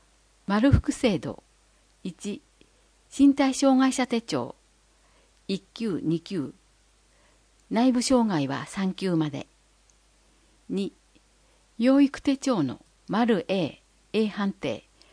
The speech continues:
またはB判定かつ、身体障害者手帳三級該当者。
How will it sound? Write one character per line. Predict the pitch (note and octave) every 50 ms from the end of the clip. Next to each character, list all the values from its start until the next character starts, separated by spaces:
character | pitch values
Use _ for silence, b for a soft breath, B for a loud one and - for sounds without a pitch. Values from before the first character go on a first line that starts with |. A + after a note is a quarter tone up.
| b b b
ま | F#3 G3
た | - - G#3+ G#3
は | G3 G3 G3 G3 b b b b b b b
B | - B3+ C4+
判 | B3+ C4 C#4 C4+ B3+
定 | C4 - C#3+ A#2+ C#3 -
か | _ - - F3+
つ、 | - - F3+ F3 - - _ _ _ _ _ _ _ _ _ _ -
身 | - C#4 C#4 C#4+
体 | C#4+ C#4+ C#4 C4+
障 | C4 - C#4+ C#4 C4+
害 | C4 C4+ C4
者 | - C4 B3
手 | - A#3+ A#3
帳 | - - C#3 B2 - - - b b b b b b b b
三 | - - C4+ C#4 C#4 C4+
級 | - C4 A#3+
該 | G3+ E3+ D#3+ E3+ F3
当 | - - E3 E3
者。 | - - D3 -